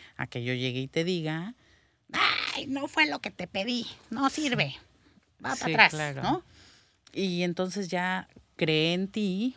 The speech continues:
Speaker 1: una, ya te puse nerviosa, ya te bloqueaste, perdiste poder.
Speaker 2: Ujú.
Speaker 1: Ya no vas a funcionar igual cuando estás desempoderado. Ya no,
Speaker 2: Ujú.
Speaker 1: te, te, te bloqueaste. Ya ni vas a pensar, ni vas a escribir, ni vas a hacer lo que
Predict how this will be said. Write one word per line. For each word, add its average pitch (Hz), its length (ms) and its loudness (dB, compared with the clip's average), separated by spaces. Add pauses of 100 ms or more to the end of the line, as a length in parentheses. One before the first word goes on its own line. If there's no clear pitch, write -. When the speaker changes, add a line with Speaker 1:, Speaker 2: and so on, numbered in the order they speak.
Speaker 1:
una, 170 520 -2 (580)
ya 123 160 -4
te 127 100 -10
puse 147 220 -4
nerviosa, 220 760 2
ya 165 120 -2
te 139 120 -2
bloqueaste, 220 920 0 (240)
perdiste 151 440 -2
poder. 196 420 2 (640)
Speaker 2:
Ujú. 147 500 -14
Speaker 1:
Ya 165 100 0
no 190 80 0
vas 196 200 -2
a - 20 -6
funcionar 180 460 -2
igual 170 320 0
cuando 165 240 -4
estás - 480 -10 (340)
desempoderado. 165 960 -2 (1080)
Ya 170 180 2
no, 208 160 0
Speaker 2:
Ujú. 151 240 -8
Speaker 1:
te, - 80 -16
te, 170 120 -6
te 180 200 0
bloqueaste. 226 720 -2 (560)
Ya 180 100 0
ni 196 320 0
vas 170 240 0
a 208 40 -4
pensar, 196 680 0
ni 196 100 -2
vas 175 240 -4
a 180 380 -2
escribir, 165 680 -2
ni 202 160 -4
vas 180 260 -6
a 208 40 -8
hacer 220 240 -2
lo 226 120 0
que - 160 -8